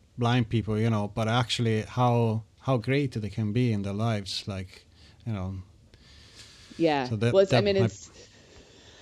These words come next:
Speaker 2: it's funny that you say that, 'cause I think, like, what the film has ultimately become about is, like,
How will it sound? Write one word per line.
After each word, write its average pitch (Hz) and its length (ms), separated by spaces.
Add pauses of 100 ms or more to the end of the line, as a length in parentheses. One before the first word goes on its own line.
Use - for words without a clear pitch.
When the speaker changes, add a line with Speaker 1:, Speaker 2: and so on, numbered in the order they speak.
(540)
Speaker 2:
it's 185 160
funny 220 240
that 165 100
you 170 80
say 208 180
that, 147 160
'cause 165 120
I 165 100
think, 175 220
like, 156 140
what 147 100
the 147 100
film 151 280
has 139 140
ultimately 226 600
become 269 320
about 294 360
is, 165 280
like, 147 420